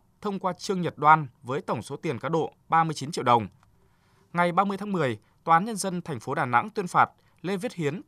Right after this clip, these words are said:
tám năm tù về tội trộm cắp tài sản, mười tám tháng tù về tội đánh bạc. Bị cáo Phạm Viết Trực ba năm sáu tháng tù về tội tổ chức đánh bạc, phạt số tiền năm mươi triệu đồng. Trương Nhật Đoan hai mươi mốt tháng tù về tội tổ chức đánh bạc,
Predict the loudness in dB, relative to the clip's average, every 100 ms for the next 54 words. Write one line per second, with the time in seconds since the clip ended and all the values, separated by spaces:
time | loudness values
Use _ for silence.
0 | 0 0 2 -6 -4 -4 -4 -6 -4 -8
1 | -6 -12 -8 -6 -6 6 6 6 -8 _
2 | _ _ -4 2 0 0 -6 -4 -4 -4
3 | -4 -4 -4 0 0 0 _ _ _ _
4 | -6 -2 4 4 4 -4 -4 -6 -6 -6
5 | _ -2 0 2 0 0 -6 -6 -6 -4
6 | -4 -4 -10 _ -6 -4 -4 -6 _ -6
7 | -6 -6 -6 4 4 4 _ _ _ _
8 | 0 2 0 -4 -4 -2 -2 -2 -2 2
9 | 2 2 _ _ _ _ _ _ -4 -2
10 | -2 2 2 0 -12 -4 -4 -4 -8 -8
11 | -4 -4 -4 -6 -8 -4 -6 -6 -8 -6
12 | -8 4 4